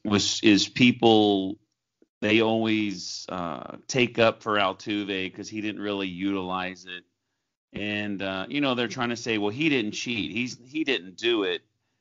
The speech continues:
And I always say, "Well, he knew it was going on.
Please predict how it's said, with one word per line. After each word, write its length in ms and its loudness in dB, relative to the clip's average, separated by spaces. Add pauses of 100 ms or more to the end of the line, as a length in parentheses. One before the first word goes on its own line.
(260)
And 520 2
I 220 4
always 280 4
say, 240 -4
"Well, 200 -4
he 200 -4
knew 240 0
it 80 -2
was 160 -8
going 300 -6
on. 360 -4